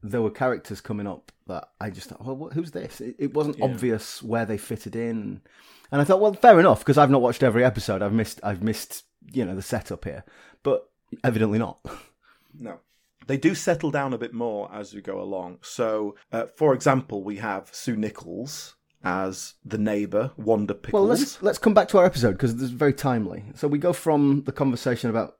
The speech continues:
Speaker 1: not paying his council tax. We, we've set up the episode, he's gonna get his council tax reassessed.
Speaker 2: Mm-hmm.
Speaker 1: His rate reassessed before council tax. Um,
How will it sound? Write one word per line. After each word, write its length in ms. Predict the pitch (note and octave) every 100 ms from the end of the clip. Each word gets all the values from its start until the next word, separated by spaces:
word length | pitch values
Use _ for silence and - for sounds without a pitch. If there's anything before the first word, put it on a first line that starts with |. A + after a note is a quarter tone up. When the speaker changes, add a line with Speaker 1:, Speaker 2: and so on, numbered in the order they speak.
| _ -
Speaker 1:
not 160 | A#2
paying 160 | - A2+
his 100 | G#2
council 280 | - G#2+ F2+
tax. 340 | F2 - -
We, 120 | B2+ C3
we've 140 | C#3 -
set 200 | C#3+ -
up 80 | -
the 100 | A#2
episode, 400 | - - G2+ F#2+
he's 80 |
gonna 140 | G2 G2
get 160 | F#2+ - -
his 220 | F#2+ E2+ _
council 300 | - F#2+ D#2+
tax 220 | E2 D2 F2
reassessed. 420 | E2+ - D2+ - - _ -
Speaker 2:
Mm-hmm. 200 | G#2 G2
Speaker 1:
His 80 | A2
rate 420 | A2 G2+ - - F2
reassessed 420 | F#2 F#2 - F#2
before 180 | F#2+ F#2
council 260 | D#2+ D2
tax. 120 | D#2+ - _ -
Um, 320 | A#2 A#2